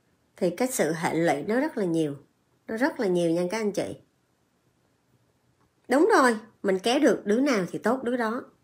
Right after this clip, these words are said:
Jasmine nói rất là đúng. Mình giải thích được một em, một, một em đó nó đang suy nghĩ lệch, mà mình vô mình giải thích được, mình kéo được em đó,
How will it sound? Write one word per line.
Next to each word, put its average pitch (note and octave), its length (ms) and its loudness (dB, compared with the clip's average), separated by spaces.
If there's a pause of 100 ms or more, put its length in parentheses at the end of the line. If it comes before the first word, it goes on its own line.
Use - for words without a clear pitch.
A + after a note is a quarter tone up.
(520)
Jasmine G3+ 540 0
nói F#3 160 2
rất C#4 160 -2
là G3 120 -2
đúng. F3 240 -2 (500)
Mình G3 160 4
giải D#3 220 2
thích D#4 140 2
được G#3+ 240 2
một F#3+ 260 -2
em, A#3+ 320 4 (720)
một, - 240 -8 (180)
một - 220 -4
em G#3+ 220 2
đó A#3 320 0 (560)
nó A#3+ 200 -4 (100)
đang A3 280 -2
suy G#3 160 -2
nghĩ F3 200 0
lệch, G3 320 4 (580)
mà F3+ 80 -2
mình E3 220 0
vô G3 120 6
mình F3+ 160 2
giải D#3+ 220 0
thích D4+ 160 -2
được, A#3 220 2
mình E3 120 -2
kéo B3 240 0
được D4+ 160 4
em G#3 200 0
đó, G#3 340 -4